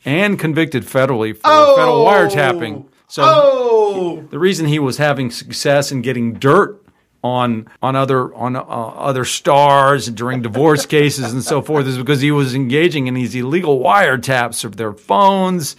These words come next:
Speaker 1: and that's how he would develop evidence in cases and, and silence people and involved in witness intimidation. And anyway.
Speaker 2: Investigators do that? Come
Speaker 1: Well,
Speaker 2: on, Charles.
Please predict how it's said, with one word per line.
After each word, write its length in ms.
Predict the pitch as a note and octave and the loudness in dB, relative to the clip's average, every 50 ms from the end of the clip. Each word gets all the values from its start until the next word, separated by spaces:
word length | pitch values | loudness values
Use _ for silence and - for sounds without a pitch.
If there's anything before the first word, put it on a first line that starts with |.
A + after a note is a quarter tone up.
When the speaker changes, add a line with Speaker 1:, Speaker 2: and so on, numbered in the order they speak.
| - - - - _ _ _ | -20 -20 -20 -20 _ _ _
Speaker 1:
and 140 | A#2 A#2 B2 | -6 -2 0
that's 180 | C3+ D3 C#3 - | 0 0 0 0
how 240 | C#3 C#3 C3 B2+ | 2 2 2 2
he 120 | B2 B2+ C3+ | 2 0 0
would 140 | A#2+ A2+ G#2+ | 0 -2 -2
develop 420 | A2 G#2 A#2 A2+ A2+ A2 G#2+ - | -2 -2 0 0 2 0 0 -2
evidence 520 | A2+ A#2+ C3+ C#3+ B2+ G2 G2 G#2 G#2 - - | -2 -2 -2 -2 -4 -6 -8 -10 -10 -10 -10
in 200 | G#2 G2 G2+ G2 | -10 -10 -10 -10
cases 560 | - G#2+ G2+ G2+ G#2 - - A2 G#2+ G2 F#2+ | -12 -12 -10 -10 -10 -10 -12 -12 -12 -12 -12
and, 240 | G#2 G2+ G2 F#2+ - - | -10 -10 -10 -12 -10 -10
and 180 | G#2+ G#2 G#2 | -10 -10 -10
silence 520 | - - B2+ C3 C#3+ C#3+ C#3 C3+ C3 A2+ - | -4 0 0 2 2 2 0 0 -2 -4 -4
people 460 | - - C3+ C3+ C3+ C3 B2+ B2+ B2 A#2+ | 0 0 0 0 0 -2 -2 -2 -2 -2
and 100 | A2 A2 | -2 -4
involved 440 | A2 G#2 A2 A2+ A#2 A#2+ A2+ A2 | -6 -2 -2 0 0 0 -2 -4
in 100 | A2+ G#2+ A2 | -8 -6 -4
witness 320 | C#3 E3+ - C#3+ C3 - C#3+ | -6 -4 -4 -6 -6 -4 -4
intimidation. 840 | B2+ B2 A#2+ - C#3 B2+ B2 A#2 B2 B2 B2+ A#2+ - - B2+ A#2 A2+ | -4 -4 -2 -2 -2 -2 0 0 0 0 -2 -2 -4 -4 -4 -4 -4
And 160 | G#2 G2+ G2 F#2+ - - - - - - - _ _ _ - | -4 -4 -6 -10 -12 -20 -20 -20 -20 -20 -20 _ _ _ -2
anyway. 400 | C#3 C#3 C#3 A#2 G2+ F#2+ F#2+ F#2+ - - - - _ _ | 0 2 2 2 0 -2 -4 -6 -10 -20 -20 -20 _ _
Speaker 2:
Investigators 1040 | - C3+ A#2 G2 E2 - B2+ C#3+ C3+ - - - C#3 G#2 G#2 A2+ B2 A#2+ C#3+ C#3+ B2+ - | -2 0 0 0 -2 0 0 0 0 -2 -6 -8 -6 -2 0 0 2 2 2 0 0 -4
do 220 | - G2+ F2+ F2 | -6 -6 -6 -6
that? 480 | D2+ D2 D2 D2 E2+ A2+ D3 D#3+ - - | -6 -6 -6 -4 -4 -4 -4 -6 -8 -12
Come 220 | - - - D#3+ | -6 -2 0 2
Speaker 1:
Well, 220 | B2+ C3 C3+ C3+ C3 | 2 4 2 2 0
Speaker 2:
on, 260 | - - - - - | -2 -4 -6 -10 -10
Charles. 1000 | - - - - D2+ E2 G2 A2 B2+ D#3 F3+ F#3+ F#3+ G3 F3+ - - - - - | -10 -8 -4 -2 0 2 2 4 4 6 6 4 4 0 -4 -10 -14 -18 -20 -20